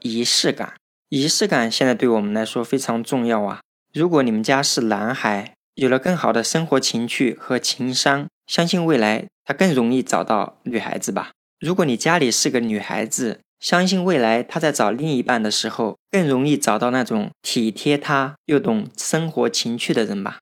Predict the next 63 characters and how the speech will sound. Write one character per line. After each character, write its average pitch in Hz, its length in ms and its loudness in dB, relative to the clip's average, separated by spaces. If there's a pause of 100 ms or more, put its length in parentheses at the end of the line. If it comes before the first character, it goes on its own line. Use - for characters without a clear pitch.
(180)
你 135 100 -2
说 139 220 0
这 170 160 0
样 143 120 0
是 131 140 0
不 123 80 -2
是 120 220 -2
让 117 160 4
我 110 40 -4
们 113 240 -8
少 - 280 -4
操 - 180 -2
了 113 80 2
很 - 160 -8
多 104 140 -4
心 107 260 -4
啊？ 98 120 -10 (360)
以 123 120 0
后 170 160 -2
如 165 160 0
果 170 140 4
我 113 60 4
们 131 200 0
老 - 220 0
了， 107 260 -4 (220)
那 117 120 -4
当 113 160 2
然 107 140 -2
孩 110 260 -4
子 123 160 -4
也 107 140 0
已 - 20 -6
经 110 240 -4
成 110 240 -4
年 104 220 -4
了， 104 160 -4 (220)
他 - 100 -4
们 190 120 2
每 135 200 0
次 156 420 0
领 110 320 -2
五 117 120 -4
百 131 120 -2
二， 117 300 0 (260)
一 160 140 0
年 113 260 2
也 107 120 2
就 110 100 -2
是 113 320 -4
六 135 180 0
千 127 240 -2
两 117 180 0
百 107 140 -2
四 139 240 -2
十 113 160 -4
元。 98 300 -2 (180)
这 202 120 2
个 180 100 4
钱 113 480 0
虽 151 180 -2
然 127 160 2
不 131 160 -4
多， 135 320 2